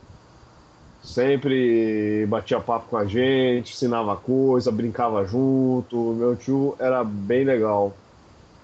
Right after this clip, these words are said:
nesse aspecto. E aí ele acabou no Natal dando pra gente na caixa completo, e eu tenho até hoje a versão do, desse Mega Drive, é o que eu tenho agora, é, ligado na minha televisão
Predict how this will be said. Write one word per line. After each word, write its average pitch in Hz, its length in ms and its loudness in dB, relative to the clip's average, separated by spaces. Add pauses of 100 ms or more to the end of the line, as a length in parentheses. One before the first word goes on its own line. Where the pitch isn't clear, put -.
(220)
nesse 107 200 -4
aspecto. 104 420 -2 (680)
E 180 80 2
aí 170 200 4
ele 180 120 4
acabou 170 1000 4
no 170 120 2
Natal 160 360 0
dando 160 200 0
pra 175 180 0
gente 147 420 -2
na 151 120 -2
caixa 143 580 -2
completo, 139 680 -2
e - 20 2
eu 147 60 2
tenho 143 180 0
até 165 200 2
hoje 151 420 2
a - 20 -2
versão 143 600 -4
do, 113 960 0 (840)
desse 120 300 0
Mega 131 300 2
Drive, 123 360 0
é 139 60 2
o 143 60 0
que 156 100 -6
eu 156 80 2
tenho 143 280 0
agora, 117 400 -4
é, 117 200 0
ligado 123 500 0
na 123 120 -2
minha 123 160 -2
televisão 120 720 -2